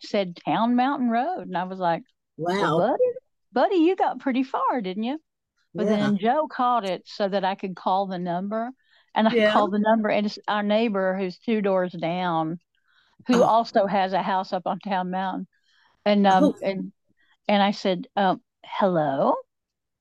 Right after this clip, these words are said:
Speaker 1: And the,
Speaker 2: <laughs>
Speaker 1: and this man's voice answered, "Hello, hello. Uh, who is this?" And I said, "Do you have a dog?" And I called the dog's name.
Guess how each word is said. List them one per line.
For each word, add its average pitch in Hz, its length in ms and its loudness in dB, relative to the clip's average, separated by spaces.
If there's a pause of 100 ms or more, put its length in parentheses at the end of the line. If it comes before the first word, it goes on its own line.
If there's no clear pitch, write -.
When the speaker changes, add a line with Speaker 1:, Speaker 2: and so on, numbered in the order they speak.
Speaker 1:
And 196 160 -2
the, 170 200 -2
Speaker 2:
<laughs> - 140 -12
Speaker 1:
and 196 200 -4
this 175 160 -6
man's 277 680 2
voice 170 320 -2
answered, 170 340 -8
"Hello, 151 380 4
hello. 220 440 2 (800)
Uh, 185 180 2
who 427 220 4
is 320 240 2
this?" 160 460 -6 (440)
And 247 120 4
I 269 60 6
said, 262 300 0 (140)
"Do 285 140 -2
you 330 240 4 (180)
have 392 100 0
a 302 60 -2
dog?" 214 400 0
And 226 100 0
I 202 60 -2
called 202 320 -4
the 202 60 -8
dog's 185 420 -4
name. 185 380 -4